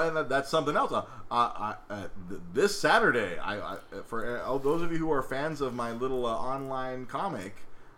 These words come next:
I will be, uh, I have a, I will be creating a physical version of it. It's gonna be debuting at, at, at the Pomona Zine Fest this Saturday.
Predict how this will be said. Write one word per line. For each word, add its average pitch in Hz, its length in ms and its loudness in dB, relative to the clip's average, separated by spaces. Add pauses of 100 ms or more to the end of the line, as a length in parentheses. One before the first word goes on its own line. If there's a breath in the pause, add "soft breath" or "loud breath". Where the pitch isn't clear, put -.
(120)
I 123 180 4
will 127 220 2
be, 113 220 -2
uh, 110 260 2 (240)
I 123 260 0 (100)
have 107 220 -4
a, 110 180 -4
I 110 100 4
will 107 80 -6
be 104 160 -6 (120)
creating 120 360 -4
a 104 40 -6
physical 202 380 2
version 247 400 6
of 143 120 2
it. 101 200 2
It's 90 120 0
gonna 92 100 -4
be 90 100 -6
debuting 165 720 -2
at, 90 80 -10
at, 92 220 -8
at 87 100 -14
the 104 60 -8
Pomona 233 480 0
Zine 202 360 -2
Fest 101 320 -4
this 151 160 0
Saturday. 107 560 -6